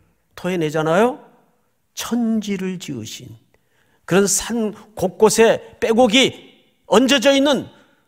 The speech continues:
그런 허망한 신들이 나의 도움이 아니라 이 천지를 창조하신 하나님만이 나의 도움이시라는 고백으로 고백을 반전시키잖아요.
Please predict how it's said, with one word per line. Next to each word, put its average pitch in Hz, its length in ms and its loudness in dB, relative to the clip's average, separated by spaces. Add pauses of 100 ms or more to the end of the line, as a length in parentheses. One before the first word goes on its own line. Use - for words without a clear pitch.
(120)
그런 311 440 2 (680)
허망한 339 560 2
신들이 311 600 -4
나의 247 360 2
도움이 226 320 4
아니라 202 640 2 (600)
이 339 320 2
천지를 381 640 2
창조하신 381 800 2 (220)
하나님만이 403 1000 2 (440)
나의 190 360 -2
도움이시라는 156 840 -4 (360)
고백으로 127 760 -10 (840)
고백을 131 380 -6
반전시키잖아요. 120 1080 -18